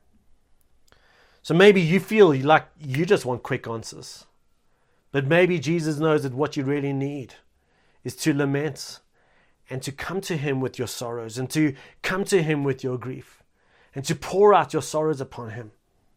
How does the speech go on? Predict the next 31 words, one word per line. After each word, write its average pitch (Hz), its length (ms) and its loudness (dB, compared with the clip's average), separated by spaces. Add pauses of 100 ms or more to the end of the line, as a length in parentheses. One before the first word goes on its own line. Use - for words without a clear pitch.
(500)
And 147 140 2
then, 190 160 6
yes, 190 320 6
he 170 140 -2
does 190 340 4
want 156 240 0
us 135 120 -4
to 139 100 -10
get 135 280 -6
desperate 143 400 -6
in 127 120 -4
prayer, 120 420 -8 (260)
and 175 140 0
he 185 80 4
does 196 380 8
want 160 280 0
us 135 180 -4
to 151 120 0
roll 139 260 0
up 123 240 -2
our 131 140 -6
sleeves, 117 420 -12 (240)
and 170 160 -2
he 175 80 2
does 226 440 8
want 170 280 0
us 143 220 -2
to - 260 -6
act 147 260 -4
in 143 120 -2
faith, 131 400 -6